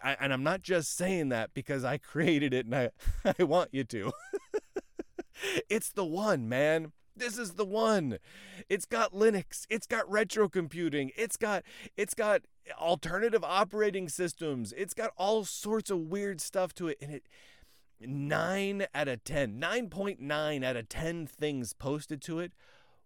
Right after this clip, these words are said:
will either make you laugh or make you smile or make you just super excited to try something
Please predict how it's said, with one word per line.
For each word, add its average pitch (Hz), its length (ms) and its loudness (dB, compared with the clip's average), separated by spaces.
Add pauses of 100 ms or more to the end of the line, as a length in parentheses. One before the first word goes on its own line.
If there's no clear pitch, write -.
(100)
will 135 200 -2
either 135 240 0
make 131 300 -4
you 156 100 -2
laugh 120 520 -4 (120)
or 107 120 -6
make 95 240 -6
you 92 60 -10
smile 76 640 -10 (960)
or 139 160 2
make 175 260 -4
you 160 60 -6
just - 360 -4
super 160 300 0
excited 117 540 -2
to 92 80 -8
try 120 400 0
something 107 640 -6